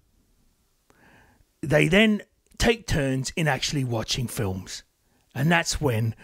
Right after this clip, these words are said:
we get into the little short, uh, stories. Some of them great, some of them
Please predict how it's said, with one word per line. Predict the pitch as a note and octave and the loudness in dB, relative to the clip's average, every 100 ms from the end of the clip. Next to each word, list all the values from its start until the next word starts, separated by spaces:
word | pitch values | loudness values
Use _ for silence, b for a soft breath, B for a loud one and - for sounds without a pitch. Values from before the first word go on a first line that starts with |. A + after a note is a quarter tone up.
| B | B
we | D#3 | 0
get | D3 C3 | 2 0
into | G#2+ A#2+ - B2+ | 0 -2 0 0
the | A2+ A#2+ | -2 -4
little | A2+ A#2 - | -4 -4 -2
short, | - - D3 G2+ - - B B B | 0 2 2 0 -4 -12 B B B
uh, | G#2+ A2 | -4 -2
stories. | - - D3 G2+ E2+ F#2 - b b b b | -2 2 2 2 -2 -6 -10 b b b b
Some | - C#3+ D3 | 0 2 4
of | C#3+ | 6
them | F3 D#3+ _ - | 4 4 _ 2
great, | G#3+ G#3+ B2+ G#2+ _ b | 6 6 4 -4 _ b
some | - - A2 | -6 -2 0
of | A#2 | 0
them | A#2+ | -2